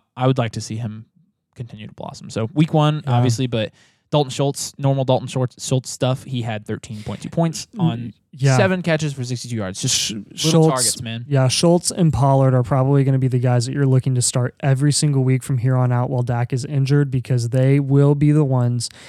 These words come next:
Speaker 2: that transcend team situation. No questions asked. Everyone else, you may be a little bit concerned, even CeeDee Lamb, which is really tough to say because we expected a lot of him from this se-, for, for this season, and now he's taken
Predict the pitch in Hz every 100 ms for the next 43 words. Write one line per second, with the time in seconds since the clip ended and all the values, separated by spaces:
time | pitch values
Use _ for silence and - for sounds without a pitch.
0 | - - - 147 - 156 135 123 131 123
1 | 135 120 139 127 - - - - 127 147
2 | 131 117 135 127 - - - - - -
3 | _ _ _ _ - 160 160 160 147 143
4 | - 139 135 131 131 127 123 - 131 -
5 | 127 143 - 151 151 135 127 135 123 117
6 | 113 110 107 104 _ _ _ _ _ 143
7 | 139 120 139 139 - 127 127 - 117 117
8 | 117 117 120 117 - 127 135 120 120 120
9 | 127 131 123 135 131 - - 143 143 -
10 | 143 139 - 139 143 135 151 139 135 123
11 | 123 123 120 127 - 131 123 117